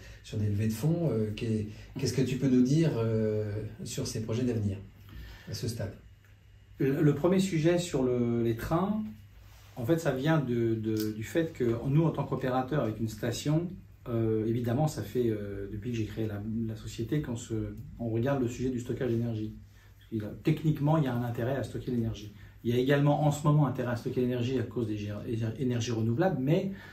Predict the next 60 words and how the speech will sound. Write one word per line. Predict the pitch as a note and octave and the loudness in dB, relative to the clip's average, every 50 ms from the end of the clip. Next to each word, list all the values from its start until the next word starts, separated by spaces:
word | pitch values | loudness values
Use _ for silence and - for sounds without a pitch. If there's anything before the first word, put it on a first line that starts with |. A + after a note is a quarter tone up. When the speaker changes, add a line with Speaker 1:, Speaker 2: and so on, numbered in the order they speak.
| - - - - | -20 -10 -6 2
Speaker 2:
nous, | C3+ D3+ F3 | 4 4 4
techniquement, | F3 D#3 - - D3 B2+ A#2+ D3+ E3 | 4 2 0 0 -2 -2 0 0 2
il | E3 | 2
y | C#3 | 2
a | |
besoin | B2+ B2 B2 C3 B2+ | 2 0 0 0 0
de | B2 | -2
le | A#2 | -2
faire. | - - A2 A2 A2 | -4 -6 -8 -6 -4
Donc, | A2+ C3+ C3 - | -4 -2 -2 0
on | C#3 C3 C3+ | 2 2 4
a, | C#3 C3 B2 A2 | 4 2 2 0
euh, | G#2+ G#2 G#2 | 0 -2 -2
beaucoup | G#2+ B2 - - - | -4 -4 -4 -6 -6
travaillé | - - C3+ B2 A#2 A2 G#2+ | -4 -2 0 2 2 2 0
dessus. | - - - D#3+ F#3 A3 A3 - - - - - - - - - - - - | -2 0 0 2 2 4 2 0 -2 -6 -12 -16 -18 -18 -18 -20 -20 -8 -4
Et, | C3+ C3+ D3 D3 | 2 4 4 4
euh, | C3 A#2 | 4 2
c'est | - - A#2+ | 0 -2 0
vrai | C3+ D3 D3+ | 0 0 0
que | C#3 | 0
quand, | A#2 A2 - D3+ D3 - - | -2 0 2 2 2 2 0
euh, | B2 A#2 A#2 | 0 0 2
il | A#2 A2+ | 2 2
y | |
a | A#2 | 2
eu | B2+ C3+ | 2 0
cette | - - - A#2 A2 - A2+ | -2 -2 -2 -2 -2 -2 -4
opportunité | A2 - A#2 - - - A#2+ A#2+ A#2+ A#2 - C#3 C3 | -4 -4 -4 -4 -2 0 2 2 2 2 0 0 0
de | - A2+ | 0 0
travailler, | A2 - A#2+ A2+ A2 A2+ A2+ B2+ C3 B2 | -2 -2 -2 -2 0 0 2 2 2 0
c'était, | - A#2 A2 - A#2 A2 G#2+ G#2 G#2 | -2 -4 -4 -2 0 0 0 -2 -4
euh, | G#2+ - | -4 -6
monsieur | A2 A2+ - - A#2 | -6 -6 -4 -4 -2
Djebari | A2 A#2+ A#2 B2+ C3+ D3+ D#3 | 0 2 2 2 2 2 2
qui | C3 | 2
avait | A2 G#2+ | 0 0
demandé | A2 A2+ A2+ A#2 | 0 0 2 2
à | G#2+ | 2
l'époque | A2 G#2+ - C#3 C3+ A#2 | 0 0 0 0 0 0
de | A2+ | -2
travailler | G#2+ - A2+ A2 A2+ B2 C3+ | -4 -4 -2 0 0 0 0
sur | C3 - G#2+ | 0 -4 -6
des | G#2 | -10
projets | G#2 - - A2+ A#2 B2+ A#2 | -8 -6 -4 -2 0 0 0
de | G#2+ | -2
trains | G#2+ - - A#2 | -4 -4 -4 -4
dits | A2+ G#2+ G#2+ | -2 -2 -2
légers. | G#2 A2+ A2+ A#2 B2 E3+ A3 | 0 2 2 4 4 4 2
Donc, | - B2+ A#2 A2+ | 2 0 -4 -4
il | - | -6
y | G2 | -4
a | G#2+ | 0
neuf | C#3+ E3 E3 - - | 0 0 0 0 0
mille | D#3 D3+ C#3+ B2+ - | 2 2 2 2 0
kilomètres | - C#3 C3 B2+ B2 B2 A#2 | -2 -2 0 0 0 0 2
de | A#2 B2 | 2 2
lignes | B2 B2+ C3 B2+ A#2 G#2+ | 4 4 4 2 2 0
en | G#2+ | -2
France | - - C3 C3 C3 - - | -2 -2 -2 -2 -4 -6 -10